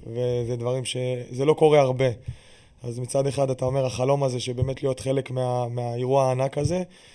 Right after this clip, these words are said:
מצד שני, איך אנשים יראו את זה, שאתה עדיין שחקן, ופתאום אתה יוצא לפרשן באמצע השנה, אבל, אה, פה המועדון שלי, הפועל באר שבע, באמת פרגן לי, אני, מה שנקרא,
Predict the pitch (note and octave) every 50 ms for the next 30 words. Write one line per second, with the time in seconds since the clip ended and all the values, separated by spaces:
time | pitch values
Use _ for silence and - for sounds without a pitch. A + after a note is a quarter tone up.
0 | - - _ - - - C3+ - - C#3+ D3 D3+ C#3+ C#3 D3 C#3+ C#3 - - D3
1 | C#3+ C#3 C3+ C3 C#3 D3 C#3+ B2 C3 C3+ B2+ B2 A2 - - _ _ _ _ _
2 | - - A#2+ A#2+ C3 C3+ C3 - - A#2 - - C3+ C#3 C3+ C3 B2 - - -
3 | - B2+ A#2+ B2+ B2+ B2 - C#3+ C3 B2+ - B2+ B2 - C3+ C3+ C3 C3 C3 C3
4 | - C3+ B2+ A#2+ - C3 C#3 D#3+ F3 E3 - _ - - - - - - _ _
5 | _ _ _ _ _ - - - B2 A#2 B2 B2+ B2 B2 B2 B2 A#2+ A#2+ A#2+ A#2+
6 | A#2+ A#2+ A#2+ A#2+ A#2+ A#2+ A#2+ A2+ - - D3 B2+ B2+ B2+ B2 A#2+ B2+ C3 B2+ -
7 | B2+ B2+ B2 - C#3 B2+ B2 B2+ B2 A#2 - - C3+ B2 B2 B2 B2+ C3 B2+ -
8 | - - A#2+ A#2+ A#2+ C3 C3+ C3+ C3 B2+ A#2+ A#2 A#2 A#2 A#2 A#2 A2+ A2+ A#2 A#2
9 | A2+ - A#2+ A#2+ A2+ - - B2 B2